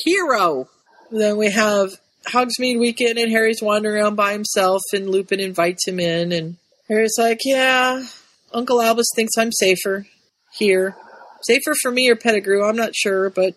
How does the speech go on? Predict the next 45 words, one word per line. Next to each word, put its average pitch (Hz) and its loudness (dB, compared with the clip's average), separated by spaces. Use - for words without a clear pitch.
you 220 -6
know, 185 -6
safer." 185 -4
And 175 -4
Lupin 220 0
says, 190 0
"Well, 214 4
you 208 -2
know, 196 0
he's - -6
an 196 -2
animagus 185 2
and 165 -6
he's 165 -4
a 170 0
rat, 151 2
and 165 -10
he'd 180 -4
be 180 2
really 180 2
hard 165 0
to 170 -6
find, 156 -2
even 165 -2
with 160 -2
a 156 0
really 139 0
extensive 160 -2
sh-, - -2
search, 262 -2
so, 190 0
you 185 0
know, 165 -2
th-, - -4
there's 196 2
a 190 -4
reason 190 0
for 165 2
this." 143 0
And 175 -2
then 170 2
Harry 165 0
thinks 156 -6
about 147 -2
the, - -4